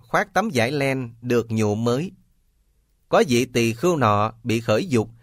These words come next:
rồi đã nói với người đàn bà ấy điều này: "Này chị gái,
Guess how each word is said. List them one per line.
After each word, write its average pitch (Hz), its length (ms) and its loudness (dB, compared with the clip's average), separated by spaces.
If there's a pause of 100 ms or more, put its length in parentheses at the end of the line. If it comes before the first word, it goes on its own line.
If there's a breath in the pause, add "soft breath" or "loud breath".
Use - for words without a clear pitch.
(240 soft breath)
rồi 120 280 4
đã 113 140 4
nói 143 300 0
với 226 80 0
người 117 200 2
đàn 110 240 0
bà 110 100 2
ấy 143 440 -2
điều 117 220 0
này: 104 280 -2 (1000)
"Này 120 240 2
chị 117 280 -2
gái, 139 320 -2